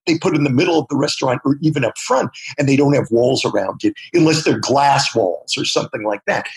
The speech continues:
And that's because people care deeply about, they want to see the chef's face, they want to see the waitstaff interacting,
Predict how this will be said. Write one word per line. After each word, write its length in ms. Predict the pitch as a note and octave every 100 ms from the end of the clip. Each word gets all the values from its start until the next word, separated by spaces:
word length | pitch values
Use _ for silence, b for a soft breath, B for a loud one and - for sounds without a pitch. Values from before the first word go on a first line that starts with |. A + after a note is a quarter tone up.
| B B
And 120 | E3
that's 220 | F#3 F#3+
because 380 | - - F#3 -
people 280 | G#3+ G#3 F3+
care 320 | - F#3 C#3 -
deeply 540 | A3 - F3+ D3 G#2+ - B B
about, 440 | E3+ - D3 C3+ C3+ B B - G3
they 120 | D3 D3+
want 200 | D#3+ D3+
to 40 |
see 280 | - G3 E3
the 220 | C#3+ A2+
chef's 500 | - - A#2 - - -
face, 420 | B3+ A3+ G#3+ -
they 100 | F#3+
want 200 | D3 D3+ C3
to 20 |
see 220 | - D#3
the 140 | - C#3
waitstaff 680 | G3 A#3+ - - C4 -
interacting, 840 | D3+ C3+ A#2+ C#3+ A3+ A3+ A#3 G#3+